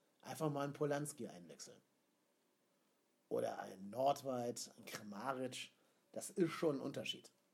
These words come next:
Ja, und gerade Polanski wäre für mich auch so ein Spieler, um den ich mich vielleicht im Winter bemühen würde.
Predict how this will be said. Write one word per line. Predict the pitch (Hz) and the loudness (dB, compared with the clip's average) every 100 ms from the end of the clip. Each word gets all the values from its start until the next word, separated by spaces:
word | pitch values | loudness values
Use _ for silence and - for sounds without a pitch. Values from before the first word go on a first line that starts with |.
| _ _ _ _ _ _ | _ _ _ _ _ _
Ja, | 113 175 | -2 0
und | 156 | 2
gerade | 139 170 170 | 6 8 8
Polanski | 160 147 175 220 - 190 | 6 6 6 4 4 6
wäre | 180 | 8
für | 175 | 6
mich | 156 147 | 0 -2
auch | - 175 | -4 -2
so | 180 | -2
ein | 156 | -4
Spieler, | - 160 151 147 143 - _ - - _ | 2 8 8 8 2 -12 _ -20 -20 _
um | - 139 | -2 2
den | 143 147 | 4 4
ich | 131 | 2
mich | 135 | -2
vielleicht | - 131 127 127 | 2 4 4 2
im | 135 120 | -4 2
Winter | 147 147 143 | 2 4 2
bemühen | 117 117 123 110 101 | 2 2 2 2 -2
würde. | - - | -8 -10